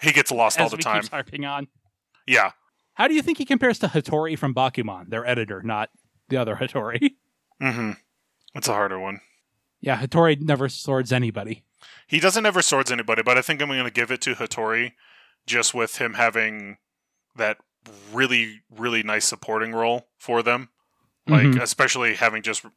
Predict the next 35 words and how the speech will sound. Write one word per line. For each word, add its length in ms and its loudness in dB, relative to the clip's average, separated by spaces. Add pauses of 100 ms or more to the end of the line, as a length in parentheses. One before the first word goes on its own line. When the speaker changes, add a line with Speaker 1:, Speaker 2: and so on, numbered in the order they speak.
(180)
Speaker 1:
recently 380 -2
read 240 0
that 240 0
chapter 420 0
where 440 -2 (760)
he 80 -6
was 140 -4
kinda 200 -2
like, 140 0
"Hey, 160 4
you 140 -4
guys 180 -2
have 180 -14 (160)
graduated. 640 -2 (720)
You 100 4
know, 80 8
Speaker 2:
Mm-hmm. 140 6 (880)
Speaker 1:
you 160 -10
came 220 0
up 160 2
with 140 -4
a 40 0
plan 300 2
before 340 -4
I 120 0
even 240 -8
thought 240 2
of 100 -2
it, 160 2
and 100 -12
I 120 2
totally 400 -4
agree 200 -6
with 160 -6
it." 160 0